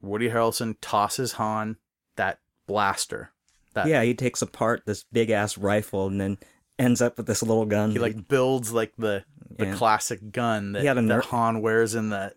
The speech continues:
Speaker 1: in
Speaker 2: made
Speaker 1: the
Speaker 2: by Nerf
Speaker 1: holster.
Speaker 2: Company.
Speaker 1: <laughs> Made by
Speaker 2: It,
Speaker 1: Nerf.
Speaker 2: it's, yeah, totally look,
Speaker 1: <laughs>
Speaker 2: it totally, like, came apart like a Nerf gun.
Speaker 1: So they go to this job. They're gonna steal a whole bunch of this, uh, hyperfuel.
Speaker 2: Well,
Speaker 1: And
Speaker 2: you, you
Speaker 1: then
Speaker 2: forgot he, he introduced the wife,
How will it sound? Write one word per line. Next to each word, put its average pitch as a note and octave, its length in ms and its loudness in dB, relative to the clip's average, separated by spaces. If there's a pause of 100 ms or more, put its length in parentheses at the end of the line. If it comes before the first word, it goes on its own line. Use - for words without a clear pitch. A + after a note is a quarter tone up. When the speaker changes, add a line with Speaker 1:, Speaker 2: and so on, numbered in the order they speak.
(100)
Speaker 1:
in A#2 80 -2
Speaker 2:
made C3 160 4
Speaker 1:
the - 20 -4
Speaker 2:
by A#2 160 4
Nerf A2+ 100 4
Speaker 1:
holster. A2 220 2
Speaker 2:
Company. A2 460 0 (580)
Speaker 1:
<laughs> A#2+ 180 -2
Made C#3 280 2
by C3 80 4
Speaker 2:
It, A#2 120 0
Speaker 1:
Nerf. B2 320 -4 (200)
Speaker 2:
it's, - 240 -2
yeah, F3 180 6
totally F#3 340 4
look, D3+ 260 2
Speaker 1:
<laughs> - 300 -8
Speaker 2:
it D3+ 120 0
totally, E3 360 2 (260)
like, B2 180 2
came C3 180 2
apart A#2 380 0
like G2+ 220 -2
a G2+ 120 -4 (160)
Nerf G2+ 280 -2
gun. G#2+ 280 -6 (160)
Speaker 1:
So E3 120 0
they E3 80 6
go E3 140 2
to E3+ 60 4
this D#3+ 140 0
job. B2 360 2
They're C#3 100 -4
gonna C#3+ 160 0
steal D3 260 2
a G#2+ 40 -6
whole D#3+ 260 2
bunch C#3+ 340 0
of G#2 100 -4
this, G2+ 320 -4
uh, G2 220 -4 (400)
hyperfuel. G#2 640 -4 (300)
Speaker 2:
Well, D3 160 2
Speaker 1:
And - 100 4
Speaker 2:
you, B2 60 2
you A#2 80 2
Speaker 1:
then C#3+ 80 2
Speaker 2:
forgot C#3 440 0
he, B2 160 -4 (640)
he - 120 -10
introduced A#2 580 -2
the G#2 80 -2
wife, F#2+ 520 -4